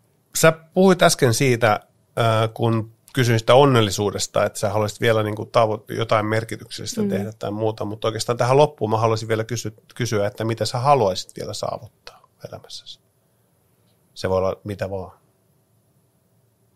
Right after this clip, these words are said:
Speaker 2: En, en, en mä oo, mä oon, mä oon vähän semmonen elä hetkessä tyyppinen, että, et, et mä oon vähän huono siinä, että mä asetan jonkun, että viiden vuoden päästä olen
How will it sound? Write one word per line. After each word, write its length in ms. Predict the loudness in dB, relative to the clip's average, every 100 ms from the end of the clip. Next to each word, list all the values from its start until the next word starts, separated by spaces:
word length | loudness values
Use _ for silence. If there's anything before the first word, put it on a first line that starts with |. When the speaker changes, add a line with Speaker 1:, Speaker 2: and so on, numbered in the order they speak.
| _ _ _ _ _ _ _ _ _ _ _ _ _
Speaker 2:
En, 120 | -8 -6
en, 240 | -6 -6 -6 -6
en 120 | -4
mä 180 | -4 -6
oo, 80 | -10
mä 260 | -10 -8 -8
oon, 120 | -12 -10
mä 140 | -4
oon 100 | 0
vähän 160 | 0 0
semmonen 300 | 0 0 0
elä 160 | 0 0
hetkessä 460 | -2 -4 -6 -6 -8 _
tyyppinen, 540 | -8 -8 -6 -6 -6 -8
että, 280 | -8 -10 -10
et, 120 | -14 -12
et 120 | -14 -14 _ _ -20 -16 -10
mä 140 | -6
oon 80 | -2
vähän 220 | -2 -4
huono 260 | -4 -6 -4
siinä, 360 | -4 -4 -6 -10
että 180 | -12
mä 220 | -12 -10 -4
asetan 400 | -4 -4 -10 -10
jonkun, 260 | -12 -12
että 140 | -14 -10
viiden 340 | -8 -8 -8
vuoden 300 | -10 -10 -10
päästä 360 | -10 -6 -6 -6
olen 300 | -10 -12